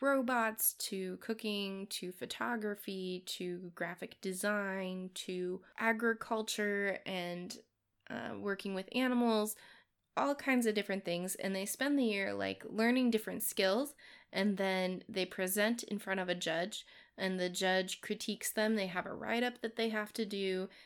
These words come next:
and then the judge critiques what they've been working on, and then they reward them a ribbon based upon that. And then a select few get considered for the state fair and then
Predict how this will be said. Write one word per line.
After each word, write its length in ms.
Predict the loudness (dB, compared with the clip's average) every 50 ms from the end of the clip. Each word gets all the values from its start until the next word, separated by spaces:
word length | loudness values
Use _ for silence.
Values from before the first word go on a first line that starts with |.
| -20 _ -8
and 320 | -4 -4 -2 -2 -2 -2
then 420 | 0 0 0 0 -2 -4 -8 -10 -12 -14 -20 _ -20 _ _ -6
the 100 | -6 -4
judge 580 | -4 0 0 2 2 2 2 0 -4 -6 -6 -10 -12
critiques 720 | -8 -6 -4 -4 -2 0 0 0 -2 -2 -4 -4 -4 -6 -8 -16 -16 -12
what 500 | -8 -4 0 0 2 2 2 0 -2 -6 -16 _ _ _ _ _ _ _ _ -10
they've 320 | -4 -2 -2 -2 -2 0
been 200 | 0 0 0 2
working 360 | 0 -2 -2 0 0 0 0
on, 460 | 0 0 -2 0 0 2 0 0 -2 -6 -12 -20 -20 -20 _ -4
and 220 | -2 -2 0 2
then 140 | 0 0 2
they 140 | 2 0 0
reward 520 | 0 0 -2 -2 -2 0 -2 -2 -2 -2
them 180 | -4 -4 -4 -4
a 140 | -4 -4 -4
ribbon 440 | -2 0 0 2 2 2 0 0 -2
based 340 | -2 -2 -2 -2 -4 -6 -6
upon 320 | -6 -6 -6 -4 -4 -4
that. 260 | -4 -4 -6 -6 -8 -10 -16 -18 -18 -16 -10 -6
And 220 | -4 -4 0 0
then 120 | 0 0
a 140 | 0 0 -2
select 400 | -4 -4 -4 -2 -2 -2 -2 -4
few 320 | -8 -4 0 0 2 2 2
get 160 | 0 -2 -2
considered 540 | -2 -6 -4 -4 0 0 0 2 2 0 0
for 120 | -2 -4
the 100 | -2 -2
state 340 | -4 -2 -2 -2 -4 -2 -2
fair 360 | 0 2 2 4 2 2 0 -2
and 180 | -4 -2 0
then 320 | 0 2 2 0 -2 -4